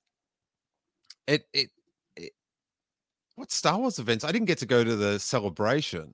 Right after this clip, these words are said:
so it wasn't that. Um, it would have been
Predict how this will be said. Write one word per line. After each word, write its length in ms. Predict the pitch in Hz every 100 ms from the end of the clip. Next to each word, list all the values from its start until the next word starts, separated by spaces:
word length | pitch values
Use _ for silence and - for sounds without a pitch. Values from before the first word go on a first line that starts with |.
| -
so 180 | - 135
it 60 |
wasn't 280 | 151 139 98
that. 460 | 110 101 58 - - _ _ - - - _ _
Um, 1120 | 113 113 110 113 113 110 107 110 107 104 98 - _ _ _ - - _ _ _ _ _ _ -
it 180 | 202 156
would 220 | 143 185
have 220 | 226 190
been 760 | 160 180 214 113 90 120 208